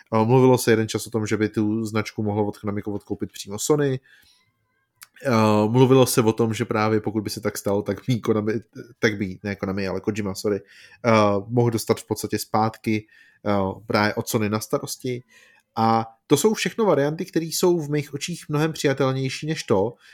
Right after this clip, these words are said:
že tu hru bude dělat polský studio, který dokázalo vytvořit jednu pořádnou hru a pak hry, které jsou spíš průměrný. Takže to z-, vyústí akorát v to, že, eh, vyjde hra, která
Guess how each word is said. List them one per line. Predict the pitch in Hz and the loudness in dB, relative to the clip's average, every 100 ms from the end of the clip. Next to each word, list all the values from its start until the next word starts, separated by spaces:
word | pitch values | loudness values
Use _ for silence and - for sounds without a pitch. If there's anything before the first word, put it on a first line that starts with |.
| _ - | _ -8
že | 120 127 127 127 - | 0 2 2 -2 -2
tu | 135 | 0
hru | 143 | 0
bude | 139 143 | 2 2
dělat | 139 139 135 | 2 0 0
polský | 127 120 - | 0 0 -4
studio, | - 117 120 | -12 0 0
který | 120 127 | 0 -4
dokázalo | 123 117 120 127 | -2 0 0 2
vytvořit | 123 120 120 123 | 0 0 -4 -2
jednu | 117 | -4
pořádnou | 117 120 117 127 | -4 -2 -2 -2
hru | 113 113 | 0 0
a | |
pak | 113 120 | 2 -2
hry, | 113 110 | 0 -2
které | 110 117 | -2 -4
jsou | 110 117 113 110 - _ | -2 2 0 0 -16 _
spíš | - 135 127 | -10 -6 -6
průměrný. | - 117 113 113 95 87 _ _ _ _ | 0 0 2 0 -2 -12 _ _ _ _
Takže | - 117 139 | -2 0 2
to | 156 151 | 0 -2
z-, | 139 | -4
vyústí | 135 135 156 - - 147 | -2 0 0 -6 -6 -6
akorát | 151 175 160 | -2 -2 -2
v | - | -4
to, | - 135 | 0 0
že, | 127 | 2
eh, | 104 - _ _ _ 110 98 95 | -2 -4 _ _ _ 0 0 -2
vyjde | 123 151 139 | -8 -2 0
hra, | 117 90 104 185 190 _ _ | 2 0 -2 -4 -12 _ _
která | - 131 123 113 | 0 2 4 2